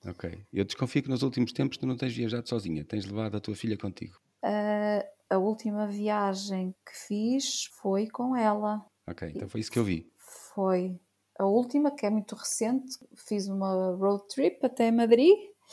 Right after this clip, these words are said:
Speaker 2: Ah, sim, e fui com ela.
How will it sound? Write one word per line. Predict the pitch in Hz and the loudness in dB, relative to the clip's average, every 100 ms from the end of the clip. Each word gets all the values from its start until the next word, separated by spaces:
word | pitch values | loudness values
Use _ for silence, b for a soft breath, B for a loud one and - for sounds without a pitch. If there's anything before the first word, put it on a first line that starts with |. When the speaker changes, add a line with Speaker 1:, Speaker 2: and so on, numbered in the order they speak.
| B B B B | B B B B
Speaker 2:
Ah, | 220 226 220 226 220 214 - - - | -2 2 4 2 2 -2 -8 -16 -8
sim, | - 202 185 196 - 214 | -2 0 0 -4 -10 -8
e | 185 | -8
fui | - 185 | -2 -2
com | 202 196 | 0 0
ela. | 175 170 175 | 0 -2 -8